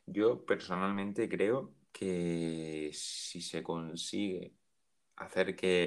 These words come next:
el tema de las lesiones mengue, es decir, que pare, y que comience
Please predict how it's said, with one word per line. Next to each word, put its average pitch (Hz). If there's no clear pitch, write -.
el 85
tema 87
de 87
las 85
lesiones 80
mengue, 92
es 92
decir, -
que -
pare, -
y 98
que 90
comience 95